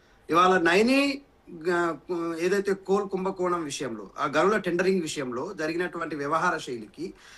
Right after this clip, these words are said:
సంబంధం ఉన్నటువంటి ఒక మంత్రి గారికి ఏమో ఐఏఎస్లతో, ఆ, అక్రమ సంబంధాలు అంటగట్టేటువంటి ప్రయత్నం చేసి వాటిని ప్రచురించమని ఒక పేపర్కు, ఒక టీవీకి ఎపిసోడిక్ వార్తలుగా అందించే ప్రయత్నం చేస్తారు.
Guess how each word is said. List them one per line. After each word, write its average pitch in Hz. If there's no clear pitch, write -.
సంబంధం 226
ఉన్నటువంటి 202
ఒక 190
మంత్రి 175
గారికి 180
ఏమో 202
ఐఏఎస్లతో, 185
ఆ, 160
అక్రమ 202
సంబంధాలు 185
అంటగట్టేటువంటి 165
ప్రయత్నం 156
చేసి 165
వాటిని 165
ప్రచురించమని 165
ఒక 156
పేపర్కు, 165
ఒక 185
టీవీకి 165
ఎపిసోడిక్ 175
వార్తలుగా 156
అందించే 147
ప్రయత్నం 127
చేస్తారు. -